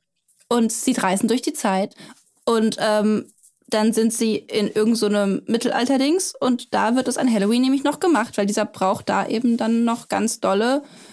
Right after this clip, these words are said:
durchgeführt wird und da auch total dran geglaubt wird. Mit, ich glaub, da wurden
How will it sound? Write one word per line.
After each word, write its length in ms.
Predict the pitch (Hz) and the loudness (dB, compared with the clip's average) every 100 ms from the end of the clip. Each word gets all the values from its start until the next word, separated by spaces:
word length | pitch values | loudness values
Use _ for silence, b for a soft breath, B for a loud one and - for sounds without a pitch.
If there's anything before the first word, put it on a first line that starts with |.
| B B B B B B B | B B B B B B B
durchgeführt 640 | 247 247 254 254 311 311 269 | 0 2 2 0 0 2 0
wird 180 | 320 | 0
und 240 | - 262 247 | 2 2 2
da 160 | 269 | 2
auch 180 | 247 247 - | 0 -2 -2
total 340 | 254 254 233 | -2 0 0
dran 300 | 254 220 233 | 0 2 2
geglaubt 560 | 226 220 202 190 - 226 | 0 0 0 0 -4 -2
wird. 240 | 185 180 | 0 0
Mit, 220 | 202 190 - | -2 -4 -8
ich 120 | - | -2
glaub, 120 | 208 | -2
da 140 | 196 180 | 0 0
wurden 380 | 185 185 175 | 0 0 -2